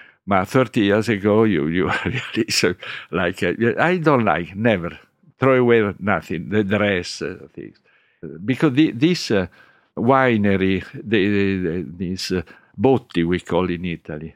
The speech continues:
this has a history inside. Why have de-, destroy something? So we begin to clean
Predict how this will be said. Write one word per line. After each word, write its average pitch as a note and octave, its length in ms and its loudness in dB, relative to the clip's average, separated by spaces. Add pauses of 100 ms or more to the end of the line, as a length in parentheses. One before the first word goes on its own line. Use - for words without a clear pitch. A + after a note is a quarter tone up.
this F2+ 320 -6 (500)
has C#3+ 200 4
a A#2+ 120 6
history F2 540 -2 (440)
inside. F2+ 680 -2
Why C#3 260 0
have F#2+ 220 0 (100)
de-, - 140 -6 (100)
destroy A2 540 2
something? C#2+ 640 -6 (840)
So F3 140 2
we B2 160 4
begin A2 420 2
to G#2 180 -4
clean C#3+ 520 2